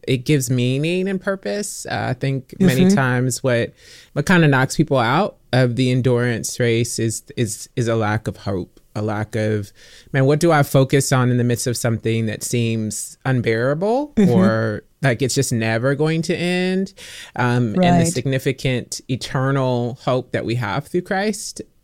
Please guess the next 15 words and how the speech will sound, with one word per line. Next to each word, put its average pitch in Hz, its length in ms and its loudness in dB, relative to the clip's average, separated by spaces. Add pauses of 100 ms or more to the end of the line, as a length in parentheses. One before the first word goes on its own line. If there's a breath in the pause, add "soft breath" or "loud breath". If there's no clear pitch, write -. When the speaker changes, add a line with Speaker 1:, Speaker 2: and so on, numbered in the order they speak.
(100)
Speaker 1:
that, 143 360 0 (480 soft breath)
that 139 180 0
keeps - 360 2
us. 107 340 0
Like, 143 100 2
I 143 100 2
think 180 260 0
about, 156 680 2
you 151 120 6
know, 147 60 6
I 143 40 4
grew 147 260 4
up 156 220 2
in, 135 360 2
uh, 117 560 -2